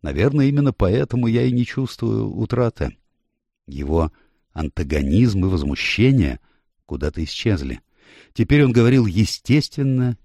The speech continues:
и просто. Эркюль Пуаро сумел, как это умел делать только он, преодолеть его линию обороны. Казалось, Родди почувствовал облегчение от возможности выговориться. "Очаровательная,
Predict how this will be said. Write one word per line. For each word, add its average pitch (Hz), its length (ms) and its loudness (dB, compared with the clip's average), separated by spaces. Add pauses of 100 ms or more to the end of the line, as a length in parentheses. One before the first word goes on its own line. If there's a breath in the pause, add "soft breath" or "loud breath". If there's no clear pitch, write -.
(140)
и 156 100 -2
просто. 71 640 -4 (640)
Эркюль 90 420 0
Пуаро 98 420 2
сумел, 95 720 2 (200)
как - 220 -6
это 87 200 -2
умел 92 440 4
делать 80 300 0
только 82 280 -2
он, 127 320 4 (420)
преодолеть 113 920 2
его 101 260 0
линию 87 400 0
обороны. 73 500 -4 (420 soft breath)
Казалось, 123 380 0
Родди 127 420 2
почувствовал 117 640 -2
облегчение 139 680 0
от - 220 -4
возможности 107 920 -2 (220)
выговориться. 78 800 -4 (1080)
"Очаровательная, 98 1080 0